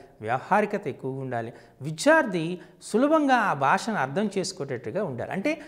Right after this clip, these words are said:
తాను నిత్యం ఉపయోగించిన భాషలోనే మనకు పాఠ్యపుస్తక రచన అనేటువంటిది జరగాలి. ఆ దిశగానే ప్రయత్నం కూడా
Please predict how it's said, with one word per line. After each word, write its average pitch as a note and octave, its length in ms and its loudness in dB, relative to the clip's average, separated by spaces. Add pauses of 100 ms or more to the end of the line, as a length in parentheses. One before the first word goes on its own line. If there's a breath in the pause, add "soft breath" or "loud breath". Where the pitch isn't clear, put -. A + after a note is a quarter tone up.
(220 loud breath)
తాను F3 260 2
నిత్యం F#3+ 340 0
ఉపయోగించిన A3 720 0
భాషలోనే E3+ 720 -2 (300 loud breath)
మనకు C3+ 400 -2 (240 loud breath)
పాఠ్యపుస్తక C3+ 580 -4
రచన D3+ 460 0
అనేటువంటిది D3 720 -4 (220 loud breath)
జరగాలి. C#3 560 -2
ఆ C#3 100 4
దిశగానే E3+ 540 -2 (240 loud breath)
ప్రయత్నం D3 340 0
కూడా E3 300 2